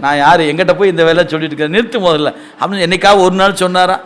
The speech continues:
அப்படி வேண்டாம்னா கனவு குறித்து சொல்லியிருக்குமா இல்லையா? "டேய் தம்பி, நீ இதெல்லாம் என்கிட்ட கேட்டுக்கூடாது, புரியுதா? என்ன, என்னை ஆறு நினைச்சிட்டு இருக்கிற, நீ என்ன போய்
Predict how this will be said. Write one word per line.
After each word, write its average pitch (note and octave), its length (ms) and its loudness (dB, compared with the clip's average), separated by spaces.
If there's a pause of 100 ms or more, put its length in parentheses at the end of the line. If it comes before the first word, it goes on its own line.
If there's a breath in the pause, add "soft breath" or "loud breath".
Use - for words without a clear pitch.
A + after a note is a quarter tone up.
(420 loud breath)
அப்படி F3+ 260 0
வேண்டாம்னா A3+ 320 2
கனவு A3+ 280 2
குறித்து G#3+ 280 2
சொல்லியிருக்குமா A3 300 -2
இல்லையா? E3+ 260 2 (100)
"டேய் F#3 180 2
தம்பி, G#3 340 -2
நீ F#3 140 -8
இதெல்லாம் G3+ 320 0
என்கிட்ட F#3 180 -2
கேட்டுக்கூடாது, E3 500 -2
புரியுதா? D#3 380 -2
என்ன, A#3 380 -4 (160 loud breath)
என்னை D#3+ 140 -2
ஆறு A#3 400 2
நினைச்சிட்டு G#3+ 140 -4
இருக்கிற, A#3 300 -2
நீ C4+ 80 -4
என்ன A3 180 -4
போய் A#3 400 0